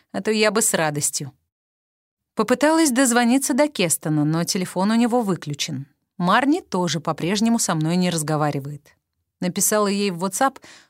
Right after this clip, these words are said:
но у нее там больше нет аватарки, и мне пришлось довольствоваться только серой галочкой рядом с отправленными сообщениями.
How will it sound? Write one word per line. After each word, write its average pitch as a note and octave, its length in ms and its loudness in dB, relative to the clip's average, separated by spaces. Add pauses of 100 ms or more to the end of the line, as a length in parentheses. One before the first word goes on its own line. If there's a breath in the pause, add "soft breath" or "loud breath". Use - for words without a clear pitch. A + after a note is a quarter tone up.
(140)
но F#3 200 -2
у F#3+ 40 0
нее G3+ 280 0
там G3 200 0
больше G3+ 300 -2
нет G3 300 -2
аватарки, F#3 680 -2 (220)
и F3+ 100 0
мне G#3+ 160 4
пришлось G#3 440 -2
довольствоваться G#3+ 800 -2
только G#3 400 -6
серой F#3+ 360 -2
галочкой E3+ 540 -2
рядом D#3 280 -2
с - 120 -2
отправленными E3 640 -2
сообщениями. C#3+ 920 -4